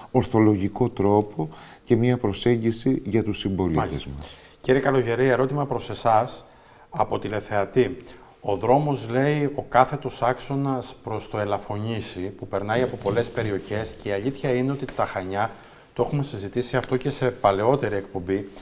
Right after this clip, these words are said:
Speaker 2: δεν έχει τους κάθετους άξονες που έχει, παραδείγματος χάρη, το Ρέθυμνο, το Ηράκλειο και το Λασίτη. Δηλαδή, δεν υπάρχει ένα μεγάλο οδικό δίκτυο που να οδηγεί προς τον νότο των Χανίων. Τι παρεμβάσεις έχουν γίνει όσον αφορά τις κατολιστήσεις;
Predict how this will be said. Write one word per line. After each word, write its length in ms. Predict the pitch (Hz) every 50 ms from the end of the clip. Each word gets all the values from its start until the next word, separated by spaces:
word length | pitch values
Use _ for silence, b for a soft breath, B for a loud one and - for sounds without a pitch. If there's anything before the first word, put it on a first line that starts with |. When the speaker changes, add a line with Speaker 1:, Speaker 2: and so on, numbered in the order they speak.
| B B B B B B
Speaker 2:
δεν 220 | B 120 123 135 151
έχει 180 | 156 - 175
τους 180 | 156 139 - -
κάθετους 520 | - 131 147 147 156 147 - - - -
άξονες 400 | 117 135 139 - - 156 151 -
που 140 | - - 135
έχει, 160 | 143 139 -
παραδείγματος 580 | - 135 120 117 113 135 147 143 135 - - - -
χάρη, 360 | 131 139 139 147 151 139 - - - - - -
το 160 | - 117 107
Ρέθυμνο, 520 | 101 107 120 - - 143 143 143 143 139 131 - -
το 280 | - 131 120 113 113 107 104
Ηράκλειο 460 | 104 107 120 127 - - 143 143 143
και 140 | 139 143 135
το 120 | - 131
Λασίτη. 400 | 123 123 117 - - 127 110 98
Δηλαδή, 400 | 92 95 95 107 117 120 123 123 117
δεν 140 | 123 135 143
υπάρχει 500 | 135 135 131 123 123 120 - - 120 120
ένα 300 | - 113 113 117 117 107 B B B B B B B
μεγάλο 480 | B 113 113 107 110 117 120 117 113 107
οδικό 400 | 98 98 98 - - 110 110 95
δίκτυο 460 | 90 107 113 113 113 - - - -
που 140 | - - 117
να 100 | 107 104
οδηγεί 400 | 110 104 95 101 95 104 110 107
προς 280 | - - 110 98 -
τον 160 | - 113 110 110
νότο 260 | 113 113 107 104 95
των 160 | - 98 92
Χανίων. 520 | - - 98 95 92 92 90 90 87 87 - B B B B B B B B B
Τι 120 | B 170 160
παρεμβάσεις 520 | 180 165 160 143 135 131 156 151 - -
έχουν 180 | 165 - - 131
γίνει 220 | 110 123 143 160
όσον 220 | 160 156 160 160 156
αφορά 280 | 143 - 127 127 147
τις 180 | 147 156 - -
κατολιστήσεις; 840 | - 135 - 127 123 120 120 120 - - 139 117 98 - 95 87